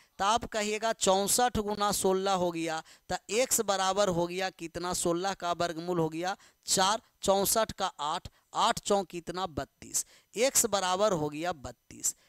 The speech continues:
एक्स का मान बत्तीस आ गया। यही एक्स का मान हम लोग का पूछ रहा था, एक्स बराबर बत्तीस मीटर, ऑप्शन नंबर ए। एक्स बराबर कितना मीटर हो गया, बत्तीस आया था,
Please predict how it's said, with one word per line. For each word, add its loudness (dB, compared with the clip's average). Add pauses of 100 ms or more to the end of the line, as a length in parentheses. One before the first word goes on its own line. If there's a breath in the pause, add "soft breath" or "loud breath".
(140 soft breath)
एक्स 0
का 0
मान -2
बत्तीस -2
आ -2
गया। -6
यही -6
एक्स 0
का -2
मान -2
हम -4
लोग 2
का -2
पूछ -4
रहा -2
था, -12 (300 loud breath)
एक्स 4 (100)
बराबर 2
बत्तीस 0
मीटर, -6 (260 soft breath)
ऑप्शन 2
नंबर -4 (160)
ए। -16 (1120 soft breath)
एक्स 6
बराबर 6
कितना -2
मीटर 0
हो 4
गया, -2
बत्तीस -2 (100)
आया 6
था, 4